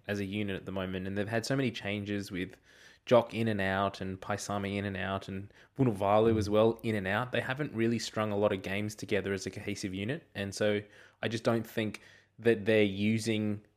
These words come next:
Speaker 1: their wingers as effectively as they could be. Vunivalu, for example, he, he's getting himself involved in the game, so that's why he's popping up there and getting the short ball, because he's putting himself there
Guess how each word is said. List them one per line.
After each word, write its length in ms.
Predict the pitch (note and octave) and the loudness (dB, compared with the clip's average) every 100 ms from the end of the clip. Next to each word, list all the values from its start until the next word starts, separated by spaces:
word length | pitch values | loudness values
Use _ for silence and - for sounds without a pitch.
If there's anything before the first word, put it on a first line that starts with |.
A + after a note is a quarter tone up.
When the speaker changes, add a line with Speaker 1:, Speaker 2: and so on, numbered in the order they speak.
| - | 4
Speaker 1:
their 140 | A2 | 4
wingers 400 | G2+ G#2 A2+ A2+ | 4 0 0 0
as 140 | G#2 | 0
effectively 480 | G2+ - G2+ G#2+ G#2 | -2 -2 -2 0 0
as 80 | G2 | 0
they 120 | G2 | -2
could 280 | F#2+ - A2+ | -2 -2 0
be. 200 | C#3 D3 | 0 -2
Vunivalu, 640 | B2+ A#2+ A2 G2+ G#2 A2 | 2 2 4 4 4 2
for 200 | - G#2+ | 2 0
example, 480 | G2+ G#2 G#2 G#2 G#2+ | 2 0 -2 0 -2
he, 180 | A2 - - | -4 -10 -4
he's 360 | - D#3+ D3 | 2 2 2
getting 280 | B2+ C3 B2+ | 4 4 4
himself 500 | A#2 - A2 B2 - | 0 2 2 2 2
involved 420 | B2+ B2 A#2+ A#2+ | -4 2 4 4
in 80 | B2 | 2
the 80 | A#2 | 2
game, 280 | A#2 A#2+ D3+ | 2 2 2
so 140 | - | 0
that's 280 | A#2 A#2+ - | 2 2 2
why 240 | G2+ G2+ | 2 2
he's 180 | G#2+ A#2+ | 2 -4
popping 340 | - B2 A#2 A#2 | 0 0 0 -4
up 140 | A2+ | 0
there 180 | A2+ A#2 | 2 2
and 80 | A2+ | 2
getting 240 | A#2 A2 | 2 0
the 60 | A2 | 0
short 300 | B2 A2 - | 2 2 2
ball, 160 | C#3 | 0
because 320 | D3 A#2+ A#2 | 0 0 -2
he's 200 | - A#2 | 0 -4
putting 260 | - - G#2+ | -2 -2 0
himself 400 | G#2 - G#2 - | -2 -2 -2 0
there 240 | G2+ G2 | 0 0